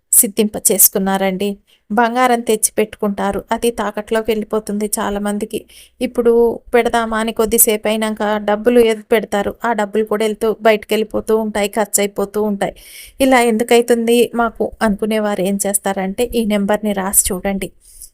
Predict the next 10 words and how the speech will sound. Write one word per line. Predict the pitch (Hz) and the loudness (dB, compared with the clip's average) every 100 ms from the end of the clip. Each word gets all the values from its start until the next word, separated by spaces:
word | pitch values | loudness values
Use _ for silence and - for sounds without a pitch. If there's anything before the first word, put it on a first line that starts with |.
| - | 0
ఇలా | 247 220 220 220 | 2 2 0 0
రాసేసిన | 220 233 240 233 233 214 | 0 2 0 0 -4 -2
తర్వాత | 214 202 285 254 | -2 0 0 -2
ఇంకా | 214 196 | 0 2
వదిలేసేయండి, | 208 220 233 214 202 185 190 - - - - - | 4 6 6 4 2 0 -2 -6 -20 -20 -2 2
ఎవ్వరికి | 202 202 185 214 - | 2 0 0 -2 -2
చెప్పొద్దు. | 196 - 202 196 - - _ _ - | -6 -4 -6 -4 -6 -6 _ _ 0
మీరు | 240 233 220 208 - _ - | 4 4 4 0 -6 _ 0
మనస్ఫూర్తిగా | 233 233 - 247 254 247 240 214 | 0 0 -2 -4 -2 0 0 0
నమ్మి | 208 240 403 | -2 -2 0